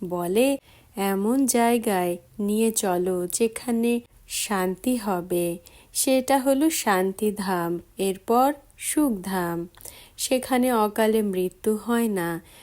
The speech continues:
এমন স্বর্গের জন্য কি কি কথা লিখে দেয়। স্বর্গে এমন কথা হতে পারে? ভগবানকেই পাথর নুড়িতে বলে গালি দেয়, তো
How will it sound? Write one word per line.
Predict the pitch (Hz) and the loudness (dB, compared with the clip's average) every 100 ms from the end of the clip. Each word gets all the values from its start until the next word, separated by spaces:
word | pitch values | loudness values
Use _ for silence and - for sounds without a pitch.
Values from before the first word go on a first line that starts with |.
| - - | -12 -2
এমন | 185 185 226 262 | 0 2 0 -2
স্বর্গের | - 226 226 214 226 220 | 2 2 2 2 2 2
জন্য | 196 185 185 196 196 180 180 - | 0 0 0 0 0 -2 -6 -4
কি | 240 262 | -2 -2
কি | - 247 240 | -2 -4 0
কথা | 202 185 202 196 | -2 -2 -2 -2
লিখে | 180 180 - 180 | -2 -4 -6 -6
দেয়। | 175 175 170 - - - - - | -4 -4 -6 -10 -20 -20 -20 -12
স্বর্গে | - 240 233 233 240 | 0 2 4 4 2
এমন | 220 180 185 196 202 | 4 2 2 0 -2
কথা | 202 185 185 214 190 | -2 -4 -4 -8 -6
হতে | - 185 190 | -6 -4 -4
পারে? | 185 175 185 277 214 190 - - - - | -2 -2 0 2 0 -2 -12 -20 -20 -14
ভগবানকেই | 190 190 170 180 202 247 269 254 277 277 | -6 -2 -2 0 2 2 2 2 2 2
পাথর | 262 220 220 226 - 233 | 2 2 2 0 -2 0
নুড়িতে | 226 214 190 208 220 233 226 226 214 | 2 0 0 0 2 4 4 2 -2
বলে | 180 180 220 | -2 0 0
গালি | 190 170 175 190 | 0 0 0 0
দেয়, | 180 175 175 175 - - - _ - | 0 0 -2 -8 -20 -20 -20 _ 2
তো | 277 277 | 6 6